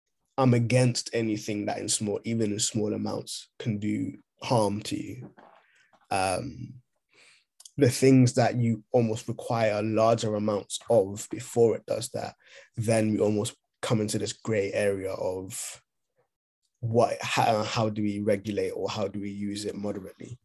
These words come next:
Obviously, in terms of prescription drugs, there's a prescription associated with it.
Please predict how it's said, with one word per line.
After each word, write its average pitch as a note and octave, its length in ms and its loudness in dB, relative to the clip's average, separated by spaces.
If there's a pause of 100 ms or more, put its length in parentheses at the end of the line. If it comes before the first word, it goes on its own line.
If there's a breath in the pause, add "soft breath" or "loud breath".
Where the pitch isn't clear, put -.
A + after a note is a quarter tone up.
(800 soft breath)
Obviously, G#2+ 300 2
in G2 60 -2
terms G#2+ 260 0
of G#2 80 -8
prescription G#2+ 500 -4
drugs, G2 480 -2 (180)
there's - 220 0
a B2 60 -4
prescription - 560 -4
associated F#2+ 560 -4
with F#2+ 140 -8
it. - 120 -10